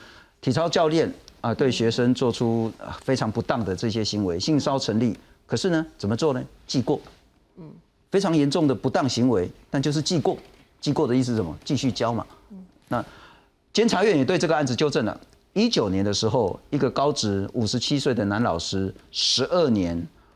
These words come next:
Speaker 1: 陆续对九个女学生猥亵性侵，被判刑七十三年。但那是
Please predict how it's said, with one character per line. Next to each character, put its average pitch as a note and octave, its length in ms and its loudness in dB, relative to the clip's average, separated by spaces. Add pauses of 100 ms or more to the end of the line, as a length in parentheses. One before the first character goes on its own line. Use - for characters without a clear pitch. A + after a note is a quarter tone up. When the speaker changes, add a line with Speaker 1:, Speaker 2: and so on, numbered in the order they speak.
(120)
Speaker 1:
陆 D#3+ 160 2
续 D3 180 0
对 C3+ 160 2
九 F#2+ 220 0
个 E2 100 -2
女 F#2 180 0
学 G#2+ 200 0
生 B2+ 360 2
猥 G2+ 160 2
亵 A2 240 0
性 G#2 300 0
侵， G2 260 -2 (380)
被 D3 160 2
判 C#3 340 0
刑 G2+ 300 -2
七 - 180 -2
十 G#2+ 120 -4
三 F#2 240 -2
年。 D2+ 140 -4 (1300)
但 E3 160 2
那 F#3 100 4
是 D#3 260 0